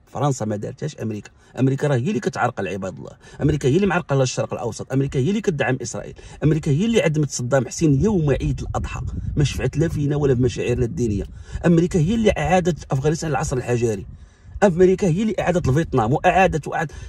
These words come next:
خصنا نقراو التاريخ أخويا، أخويا رضوان، ماشي اليوم عاد بان لي الأمريكي ديمقراطي وغزال، راه ما تبدل في، كما تيقولوا، ليس في القنافذ أملس. حنا مغاربة، ولكن ما نبغيكش تحمس الأمريكي على الفرنساوي، بجوجهم بحال بحال،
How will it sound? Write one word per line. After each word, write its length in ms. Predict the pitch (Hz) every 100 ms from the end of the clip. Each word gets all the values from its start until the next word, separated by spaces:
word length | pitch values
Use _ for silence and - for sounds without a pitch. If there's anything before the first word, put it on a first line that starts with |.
| -
خصنا 200 | - 254
نقراو 240 | - 247
التاريخ 560 | 226 - 160 233 180 110
أخويا، 400 | 95 85 90 87
أخويا 260 | - 139 87
رضوان، 260 | - 87 - - -
ماشي 180 | 285 381
اليوم 160 | 339
عاد 180 | 220 220
بان 180 | 202 196
لي 60 |
الأمريكي 540 | 185 165 170 165 - 165
ديمقراطي 540 | 151 151 - 143 139
وغزال، 380 | 139 117 127 139 - - -
راه 80 | 381
ما 100 | 403
تبدل 400 | 233 208 170 202
في، 220 | 185 175
كما 200 | 165 185
تيقولوا، 480 | 185 170 170 160 143 - -
ليس 200 | 233 247
في 100 | 226
القنافذ 480 | - 226 220 196 180 180
أملس. 320 | 160 135 - _ -
حنا 140 | 269
مغاربة، 400 | 240 262 233 175 - - -
ولكن 280 | 180 202 226
ما 60 | 220
نبغيكش 240 | 320 -
تحمس 320 | - 262 240
الأمريكي 440 | - 208 202 180 156
على 100 | 160
الفرنساوي، 540 | 143 147 135 127 120
بجوجهم 440 | 147 240 285 277
بحال 160 | 208 202
بحال، 240 | 135 117